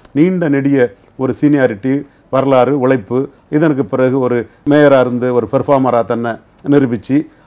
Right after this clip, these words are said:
அஹ், இப்படி ஒரு பயங்கர ஒரு என்டியூரன்ஸோட அவர் வந்திருக்கிறார். இந்த காலகட்டத்துல அவர் சந்திச்ச,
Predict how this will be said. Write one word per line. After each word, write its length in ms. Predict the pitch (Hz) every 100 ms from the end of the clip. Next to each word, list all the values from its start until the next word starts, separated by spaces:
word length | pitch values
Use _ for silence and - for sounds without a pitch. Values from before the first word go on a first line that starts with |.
| _
அஹ், 640 | 151 139 135 139 101 135 165
இப்படி 280 | 185 - 214
ஒரு 380 | 175 165 151 - _ -
பயங்கர 380 | 131 175 208 202
ஒரு 200 | 180 160
என்டியூரன்ஸோட 800 | 160 175 151 139 131 123 135 117 - _
அவர் 160 | 131 135
வந்திருக்கிறார். 520 | 123 117 101 98 95
இந்த 220 | 127 165
காலகட்டத்துல 560 | 170 165 185 165 147 165
அவர் 260 | 175 147 135
சந்திச்ச, 500 | 143 147 - 127